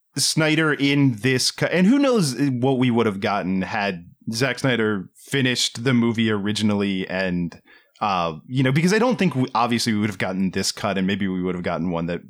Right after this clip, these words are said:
may, was a little bit pared down. I kind of feel like because this was such an internet campaign and because there was such a vocal,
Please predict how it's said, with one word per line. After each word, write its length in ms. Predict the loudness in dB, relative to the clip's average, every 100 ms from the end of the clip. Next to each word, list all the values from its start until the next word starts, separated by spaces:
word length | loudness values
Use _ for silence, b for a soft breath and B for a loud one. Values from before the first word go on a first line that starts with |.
| -8
may, 340 | -4 -4 -6 -10 -6
was 220 | -2 0
a 60 | 0
little 340 | 0 0 -2
bit 280 | -2 -2 -2
pared 180 | -2 0
down. 160 | 0 -2
I 80 | -4
kind 240 | -4 -4
of 80 | -2
feel 240 | 0 2 2
like 400 | 2 0 -2 -10 B B -4
because 340 | 0 0 2
this 180 | 0 0
was 160 | 0
such 300 | 0 0 0 0
an 120 | 0
internet 560 | 0 0 2 2 0
campaign 480 | -4 -4 -2 0 2
and 100 | 2
because 240 | 0 -2 -2
there 80 | -2
was 100 | -2
such 160 | -4
a 60 | -4
vocal, 840 | -4 -4 -4 -2 0 0 0 -2